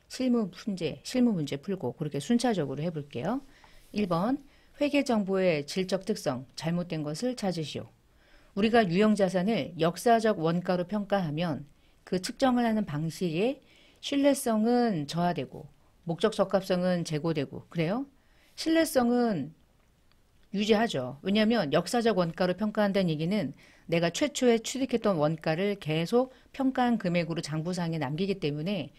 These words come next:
돈이 나간 게 실제 원가니, 그러니까 실-, 신뢰성은 올라가죠. 유지되죠. 그러나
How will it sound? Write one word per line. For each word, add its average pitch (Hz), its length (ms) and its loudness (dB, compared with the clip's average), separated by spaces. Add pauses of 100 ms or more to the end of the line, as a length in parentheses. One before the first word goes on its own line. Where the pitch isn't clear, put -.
(460)
돈이 277 240 6
나간 208 280 6
게 208 120 4
실제 269 260 0
원가니, 147 640 0
그러니까 185 420 0
실-, 214 300 -4
신뢰성은 196 800 0 (140)
올라가죠. 185 580 -2 (420)
유지되죠. 196 680 0 (100)
그러나 170 480 0